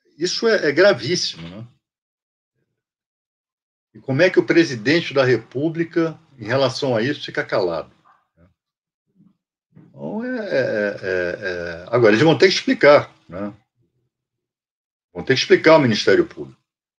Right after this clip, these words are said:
Que dinheiro é esse, né? Bolsonaro vai fazer o quê? Vai sacrificar a mulher?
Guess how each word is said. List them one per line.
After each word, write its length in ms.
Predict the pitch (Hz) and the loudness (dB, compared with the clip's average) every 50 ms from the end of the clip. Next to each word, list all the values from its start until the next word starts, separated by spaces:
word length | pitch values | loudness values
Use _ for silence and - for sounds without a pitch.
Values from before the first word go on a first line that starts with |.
| _ _ _ _ _ _ _ _ _ _ _ _ _ _ _ _ _ _ _ _ _ _ _ _ _ _ _ _ | _ _ _ _ _ _ _ _ _ _ _ _ _ _ _ _ _ _ _ _ _ _ _ _ _ _ _ _
Que 100 | - 120 | -8 -6
dinheiro 400 | 113 117 123 117 127 151 156 139 | -2 0 2 4 6 6 8 8
é 100 | 113 92 | 8 6
esse, 300 | 80 - - - - - - - - _ _ _ | 6 2 -4 -12 -20 -20 -20 -20 -20 _ _ _
né? 180 | _ 82 82 90 87 _ _ _ _ _ _ _ _ _ _ _ _ _ _ _ _ _ _ _ _ _ _ _ _ | _ -20 -20 -20 _ _ _ _ _ _ _ _ _ _ _ _ _ _ _ _ _ _ _ _ _ _ _ _ _
Bolsonaro 460 | _ - 98 - - 107 104 117 131 135 | _ -8 -6 0 0 2 2 4 2 4
vai 140 | 135 127 | 2 2
fazer 220 | 123 127 113 110 135 | 2 2 0 2 2
o 100 | 123 120 | 0 0
quê? 120 | - - | 0 0
Vai 140 | 90 90 90 | 0 0 -2
sacrificar 580 | - - 92 - - 92 - 95 - - 107 104 | -2 -4 -6 -6 -8 -14 -14 -12 -6 -4 -4 -4
a 60 | 101 | -4
mulher? 400 | 87 82 85 104 117 107 92 | -4 -6 -2 0 0 0 -2